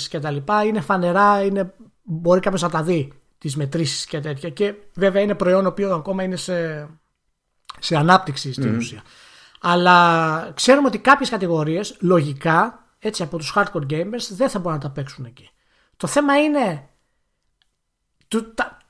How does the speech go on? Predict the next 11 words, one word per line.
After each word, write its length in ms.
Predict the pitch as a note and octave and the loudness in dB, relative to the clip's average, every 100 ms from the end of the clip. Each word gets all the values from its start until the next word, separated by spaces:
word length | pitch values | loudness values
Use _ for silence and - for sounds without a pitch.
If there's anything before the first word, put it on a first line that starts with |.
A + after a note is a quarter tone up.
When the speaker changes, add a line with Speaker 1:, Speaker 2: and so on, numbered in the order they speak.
| _ - | _ -8
Speaker 1:
τις 160 | A3 | -4
χρειάζεται 500 | - F#3+ F#3+ F3+ D#3 | 4 6 8 8 4
αυτές 140 | D3+ E3 | 0 0
τις 60 | |
κατηγορίες 500 | E3+ D3 D3 D#3+ D#3 | 0 -2 0 0 0
για 160 | D3+ D#3 | 0 -2
να 100 | D#3 | 0
είναι 180 | D#3+ D#3+ | 0 0
επιτυχημένο 880 | C#3 C#3 D3+ D#3+ E3 D#3 C3+ - _ _ _ _ _ _ _ _ _ _ | -4 -6 -4 -2 -2 -4 -6 -8 _ _ _ _ _ _ _ _ _ _
το 180 | - D3+ | -4 0
Google 180 | E3+ E3 | 0 -2